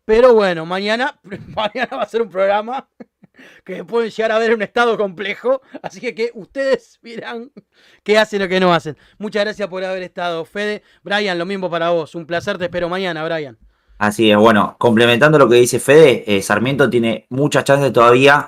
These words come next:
Speaker 2: si gana los partidos que le quedan, de jugar la Copa Sudamericana. Así que no va a ser fácil para Boca, eh, porque el último que ingresa es, eh, Defensa y Justicia con cincuenta y seis, Sarmiento tiene cincuenta y dos,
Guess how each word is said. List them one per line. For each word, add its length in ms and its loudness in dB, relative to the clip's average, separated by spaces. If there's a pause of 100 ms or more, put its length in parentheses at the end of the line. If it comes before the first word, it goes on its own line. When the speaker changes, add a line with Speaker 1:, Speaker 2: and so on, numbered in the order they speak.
(100)
Speaker 2:
si 240 -2
gana 200 4
los 120 4
partidos 640 2
que 80 -2
le 140 2
quedan, 500 4
de 560 2
jugar 240 4
la 100 4
Copa 200 0
Sudamericana. 420 0
Así 140 -8
que 80 -2
no 180 2
va 120 4
a 40 4
ser 160 2 (160)
fácil 320 2
para 200 4
Boca, 440 4 (440)
eh, 200 0
porque 220 -2
el 60 4
último 280 2
que 60 0
ingresa 440 4
es, 220 0
eh, 140 4
Defensa 320 0
y 20 -4
Justicia 260 2
con 140 0
cincuenta 260 2
y 60 4
seis, 220 2
Sarmiento 420 0
tiene 220 -2
cincuenta 520 2
y 60 8
dos, 300 6